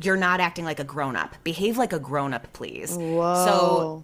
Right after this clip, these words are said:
Speaker 1: each of the women calls him out for his, like, toxic macho bullshit.
Speaker 2: That's right.
Speaker 1: But I do want to acknowledge what you're saying too. It's like men were raised with this idea of, like, it's allowed for me to take advantage of women sexually.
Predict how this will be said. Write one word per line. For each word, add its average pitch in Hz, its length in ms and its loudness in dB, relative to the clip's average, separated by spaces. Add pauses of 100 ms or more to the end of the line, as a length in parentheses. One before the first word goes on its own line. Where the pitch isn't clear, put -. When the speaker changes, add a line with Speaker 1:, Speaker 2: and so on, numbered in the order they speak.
(100)
Speaker 1:
each 269 260 0
of 277 120 -4
the 233 80 -2
women 175 340 -2
calls 185 320 -4
him 180 200 -6
out 170 200 -2
for 165 160 -6
his, 151 180 -6
like, 151 180 -4
toxic - 440 -4
macho 156 340 -4
bullshit. 147 540 -4 (100)
Speaker 2:
That's 233 320 -8
right. 240 840 0
Speaker 1:
But 220 100 0
I 214 80 2
do 247 320 2
want 254 140 4
to 208 60 4
acknowledge 190 320 0
what 156 120 -6
you're 208 140 -4
saying 170 220 -2
too. - 180 -4
It's 170 140 -4
like 170 200 0
men 180 260 0
were 175 140 0
raised 160 300 -2
with 165 100 -6
this 156 140 -4
idea 156 480 -2
of, - 120 -2
like, 151 200 -6
it's 175 180 -4
allowed 151 340 0
for 156 80 -10
me 139 120 -8
to 123 40 -12
take 156 200 -4
advantage 151 340 -6
of 143 100 -8
women 147 240 -6
sexually. 135 680 -6